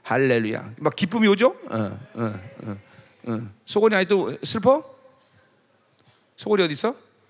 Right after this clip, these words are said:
통역하고 있어? 어. 소곤이 어디, 어, 어디, 어디 있어? 어, 있어. 어, 그래. 아멘. 어,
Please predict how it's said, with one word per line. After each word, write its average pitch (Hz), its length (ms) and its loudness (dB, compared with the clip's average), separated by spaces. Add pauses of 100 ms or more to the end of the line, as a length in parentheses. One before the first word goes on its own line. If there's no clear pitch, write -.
(240)
통역하고 208 320 0
있어? 285 200 -2 (1160)
어. 107 360 -6 (540)
소곤이 190 340 2
어디, 147 160 -2
어, 127 140 0
어디, 131 280 -6
어디 147 140 -4
있어? - 180 -6 (2750)
어, 117 140 -4
있어. 104 520 -4 (100)
어, 90 300 -6
그래. 95 380 -14 (1000)
아멘. 95 480 -6 (260)
어, - 40 -20